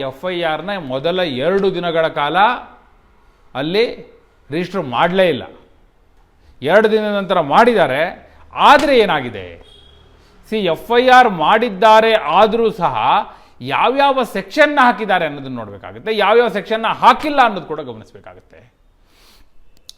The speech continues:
ಸಿ, ಈಗ ಅಲ್ಲಿ ಚೂರಿ ಇರಿತ ಆಗಿದೆ ಅನ್ನುವಂಥ ಆಪಾದನೆಯನ್ನು ಮಾಡ್ತಾ ಇದ್ದಾರೆ ಪೃಥ್ವಿ ಸಿಂಗ್ ಅವರು. ಹೀಗಿರುವಾಗ ಚೂರಿ ಇರಿತ ಆಗಿದೆ ಅಂದ ತಕ್ಷಣ ಅಲ್ಲೇನು ಬರುತ್ತೆ?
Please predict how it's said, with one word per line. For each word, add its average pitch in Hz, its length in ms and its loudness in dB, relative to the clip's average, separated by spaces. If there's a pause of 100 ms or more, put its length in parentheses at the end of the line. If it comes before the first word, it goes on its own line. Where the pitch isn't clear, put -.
(180)
ಸಿ, 180 140 0 (1300)
ಈಗ 123 160 -10 (1040)
ಅಲ್ಲಿ 123 160 -12
ಚೂರಿ 180 340 -4
ಇರಿತ 143 200 -4
ಆಗಿದೆ 123 500 -2 (360)
ಅನ್ನುವಂಥ 127 280 -8
ಆಪಾದನೆಯನ್ನು 120 580 -8
ಮಾಡ್ತಾ 120 280 -12
ಇದ್ದಾರೆ 90 420 -18 (140)
ಪೃಥ್ವಿ 107 280 -18 (420)
ಸಿಂಗ್ 101 180 -20
ಅವರು. - 360 -20 (300)
ಹೀಗಿರುವಾಗ 175 560 -4 (1400)
ಚೂರಿ 214 420 -4
ಇರಿತ 208 240 -6
ಆಗಿದೆ 170 520 -2
ಅಂದ 156 180 -6
ತಕ್ಷಣ 135 380 -12
ಅಲ್ಲೇನು 151 340 -6
ಬರುತ್ತೆ? 98 680 -12